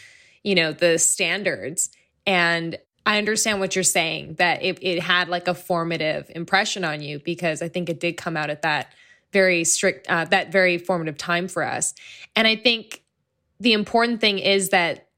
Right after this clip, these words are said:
dance doesn't need to be competitive. And I think this is something that informs a lot of the work I do with youth in dance.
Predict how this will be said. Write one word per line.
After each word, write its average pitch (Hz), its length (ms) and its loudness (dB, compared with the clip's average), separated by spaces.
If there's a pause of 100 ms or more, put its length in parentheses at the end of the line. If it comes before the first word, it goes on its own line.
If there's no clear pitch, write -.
(420)
dance 214 380 2
doesn't 214 360 0
need 180 260 0
to 208 120 -2
be 175 260 -2
competitive. 185 800 -2
And 185 140 -2
I 175 80 0
think 175 280 -4
this 185 200 0
is - 360 -2
something 185 360 -2
that 165 100 2
informs 165 420 -4
a 175 40 0
lot 160 180 2
of 160 60 -6
the 170 80 0
work 156 320 -2
I 170 100 2
do 165 180 -2
with 151 220 -6
youth 160 240 -4
in 202 140 -4
dance. 202 460 2